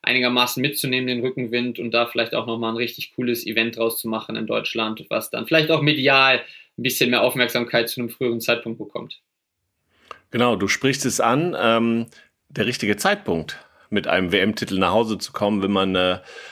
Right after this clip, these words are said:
Speaker 2: Heim-Europameisterschaft, ähm, vor der, ja, vor der Brust hat und dann nächstes Jahr auch noch Olympische Spiele, ähm, anstehen.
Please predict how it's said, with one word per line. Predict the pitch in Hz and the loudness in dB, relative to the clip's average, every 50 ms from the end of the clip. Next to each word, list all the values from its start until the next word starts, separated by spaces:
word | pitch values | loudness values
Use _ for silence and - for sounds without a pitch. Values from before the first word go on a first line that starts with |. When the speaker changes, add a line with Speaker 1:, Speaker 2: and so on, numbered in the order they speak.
| - - - | -14 -4 0
Speaker 2:
Heim-Europameisterschaft, | 104 104 120 127 131 - 120 113 104 120 120 143 131 123 117 117 110 - 120 107 - - 113 107 107 - - - | 2 4 4 4 4 4 4 4 4 4 4 4 4 4 4 4 4 2 0 0 2 2 2 2 2 -2 -4 0
ähm, | - 98 98 98 98 95 - - - 78 104 | 2 2 2 2 2 0 -2 -4 -6 -6 -6
vor | - - 107 98 | -2 -2 0 2
der, | 101 101 98 95 95 92 - - | 4 4 6 6 4 4 2 2
ja, | 92 92 87 85 | 2 4 4 2
vor | - - - 101 | 2 -2 -2 0
der | 95 92 | 0 0
Brust | 78 - 120 135 - - 127 | 0 -2 -4 -4 -2 2 2
hat | 117 110 - | 2 2 2
und | 95 95 90 | 0 2 2
dann | 98 98 101 101 | 2 2 2 2
nächstes | 101 107 117 - - 113 - - | 2 0 0 -2 -6 -6 0 2
Jahr | 107 - - | 2 2 2
auch | 107 104 | 2 0
noch | 101 101 98 - | 0 -2 -2 -2
Olympische | 113 110 107 120 107 - - - 104 95 | -2 0 0 0 0 -2 -4 -2 -2 -2
Spiele, | - - - 123 139 143 143 139 135 127 - - | -2 -2 -2 0 2 2 2 2 2 2 0 0
ähm, | 117 113 120 110 - - | 0 2 0 -2 -2 -2
anstehen. | 110 139 160 - - - - 135 131 131 139 147 143 | -2 0 0 0 -2 -2 0 0 0 0 0 -2 -6